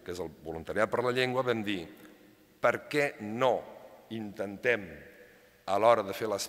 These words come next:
parelles lingüístiques, si és possible, mirar d'aparellar persones que, més enllà de que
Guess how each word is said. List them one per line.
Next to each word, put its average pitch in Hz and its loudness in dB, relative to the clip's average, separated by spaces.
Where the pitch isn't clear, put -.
parelles 107 -2
lingüístiques, 107 -4
si 92 -8
és 101 -6
possible, 131 -2
mirar 113 2
d'aparellar 107 2
persones 123 -2
que, 110 -4
més 110 -4
enllà 120 2
de 123 0
que 127 0